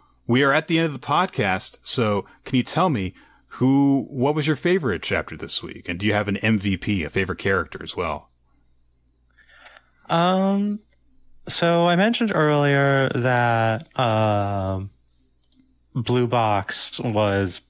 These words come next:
Speaker 2: probably the one that stood out to me the most as, like, okay, I just legit enjoy this for what it is. And, you know, this particular chapter just kind of stands on its own. It's like, okay,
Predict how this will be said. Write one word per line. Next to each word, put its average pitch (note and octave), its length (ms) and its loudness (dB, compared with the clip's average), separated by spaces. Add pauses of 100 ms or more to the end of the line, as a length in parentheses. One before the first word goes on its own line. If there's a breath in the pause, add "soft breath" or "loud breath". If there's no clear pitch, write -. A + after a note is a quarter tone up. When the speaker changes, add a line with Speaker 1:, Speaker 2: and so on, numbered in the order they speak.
(120)
Speaker 2:
probably E3+ 460 2
the D#3 80 0
one C3+ 160 2
that B2 120 -2
stood B2 240 -2
out A2+ 200 2
to - 100 -14
me A2+ 120 2
the G#2 100 2
most G2+ 320 -2
as, G2+ 100 -2
like, G2+ 220 -2
okay, A2 340 0
I B2 300 0
just A#2+ 360 -4
legit G#2 580 -2
enjoy F#2 640 -2
this G#2+ 440 -2 (600 loud breath)
for G#2 420 0 (200)
what G#2+ 460 0
it G#2 220 0
is. G#2+ 800 -2 (600 loud breath)
And, A2+ 440 0
you A2+ 80 0
know, G#2 260 -2 (760)
this E3 380 0
particular D3+ 540 0
chapter B2 540 0
just A2 200 -4
kind C3+ 240 0
of G2+ 300 -2 (640)
stands B2 360 0
on A#2+ 140 2
its A2 120 -2
own. A#2 120 2
It's B2 100 -2
like, B2 160 -2
okay, G#2 460 0